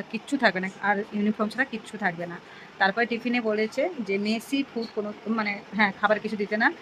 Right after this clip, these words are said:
মানে ম্যাগি চাউমিন আর এগুলো কিছু চলবে না, শুধু বিস্কিট কেক এইসব চলবে। তারপর আরও অনেক রকমের রুলস, প্রায় চোদ্দো পনেরোটার মতো মনে হয়,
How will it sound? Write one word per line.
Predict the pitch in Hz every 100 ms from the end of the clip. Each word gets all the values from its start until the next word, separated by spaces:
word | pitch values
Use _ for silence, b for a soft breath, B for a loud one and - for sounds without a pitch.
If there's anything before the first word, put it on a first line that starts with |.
| -
মানে | 254 269
ম্যাগি | 240 254
চাউমিন | 247 240
আর | 247
এগুলো | 247 247 233
কিছু | 226 233
চলবে | 220
না, | 254
শুধু | - 226
বিস্কিট | 214 208 269 277 -
কেক | 233 262
এইসব | 214 208 208 -
চলবে। | 214 220 330 B B B
তারপর | 370 440
আরও | 320 262
অনেক | 320 240 254
রকমের | 269 269 262
রুলস, | 214 185 -
প্রায় | 208 220 -
চোদ্দো | 214 214
পনেরোটার | 214 202 202
মতো | 190 196
মনে | 196
হয়, | 196